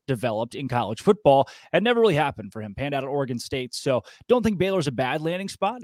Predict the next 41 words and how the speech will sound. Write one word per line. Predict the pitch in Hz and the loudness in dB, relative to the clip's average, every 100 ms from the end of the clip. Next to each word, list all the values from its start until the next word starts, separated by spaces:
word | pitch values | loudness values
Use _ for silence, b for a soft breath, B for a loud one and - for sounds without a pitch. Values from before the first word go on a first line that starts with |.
| - | -4
and | 143 | -2
not | 139 156 | 0 2
a | 165 | 2
bad | 139 147 139 | 0 -2 -2
thing | 156 | -4
to | 135 | -2
have | 120 139 | -2 -4
in | 127 | -4
your | 127 | -4
locker | 123 117 - | -2 -4 -4
room, | 120 117 107 101 104 | -4 -4 -6 -10 -12
uh, | - 117 110 | -8 -6 -6
for | 139 | -6
the | 127 | -4
Bears. | 113 98 98 - | -4 -6 -8 -4
But | 123 - B B B | -4 -4 B B B
I | 170 | 6
wanna | 269 262 | 6 6
go | 220 214 | 6 4
into | 175 190 190 180 - | 2 -2 -2 -2 -4
really | 165 202 170 120 - - | 2 4 4 -2 -12 -6
not | 180 | -4
just | 156 170 156 - - - | 0 2 2 0 -12 -10
the | 143 | -8
Q | - 156 | -2 -2
B | 143 | 0
room, | 131 131 123 | 0 -2 -2
but | 123 | -4
the | |
locker | 127 135 135 | -2 -2 0
room | 135 123 | -4 -4
as | 110 | -8
a | |
whole, | - 139 135 | -4 -2 -2
John, | 123 120 120 - | -6 -8 -8 -12
in | 147 | -12
the | |
transfer | 135 151 156 - | -10 -8 -8 -8
portal. | 131 139 131 | -6 -4 -4
Dave | 123 160 | 0 0
Aranda, | 151 135 151 160 131 | 2 0 -2 0 -2